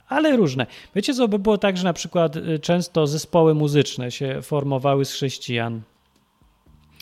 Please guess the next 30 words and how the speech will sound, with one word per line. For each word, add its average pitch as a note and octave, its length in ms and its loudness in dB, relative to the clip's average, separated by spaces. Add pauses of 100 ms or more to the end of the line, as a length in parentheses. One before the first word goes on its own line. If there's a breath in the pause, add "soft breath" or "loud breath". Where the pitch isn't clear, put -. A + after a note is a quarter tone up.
(240 loud breath)
Nie A#3+ 80 2
wiem F4 160 0
czemu, C3 420 0 (580 soft breath)
bo, D#3 140 2
bo F#3+ 200 -2
często G#3+ 400 -2
to G#3 140 0
nie A3+ 140 2
była A3 300 2
muzyka D#3+ 400 0
chrześcijańska C#3+ 680 -2
w B2 80 -6
ogóle, D3+ 160 -2
tylko F3+ 140 -2
jakiś B2 260 -2
metal C3+ 480 0
albo A#2+ 220 -8
w, A#2 220 -16 (500 soft breath)
w D3 40 -6
ogóle C3 280 0
jazz B2+ 600 0
albo B2 220 -4
cokolwiek C3+ 540 -4
innego, B2+ 460 -4 (840 loud breath)
ale B3 260 0
się C#4 140 0
formowali, F#3 720 2
no D4+ 100 2
i D4+ 80 2
fajnie. C3+ 680 2